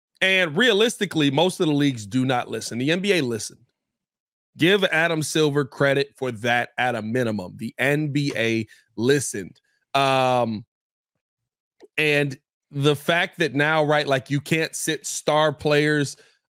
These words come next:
um, where, like, Jaylen Brown and Jason Tatum have to be basically, one of them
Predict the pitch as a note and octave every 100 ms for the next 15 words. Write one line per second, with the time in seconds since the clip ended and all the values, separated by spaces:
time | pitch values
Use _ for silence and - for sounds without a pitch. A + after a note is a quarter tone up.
0 | - C#3 C3+ C3+ C3 B2+ A2+ - _ -
1 | C3 C#3 C#3 C3 C3+ A#2+ A2+ A2 D#3 D#3
2 | C#3 D3 D3+ D3+ C#3 D3+ D#3 D#3 C#3 E3
3 | D3+ C#3+ C#3+ C3 D3+ D#3 D3+ D3 C#3+ C3+
4 | C#3 C#3 B2+ D3 A#2+ D#3+ G#3 G3 D3+ D3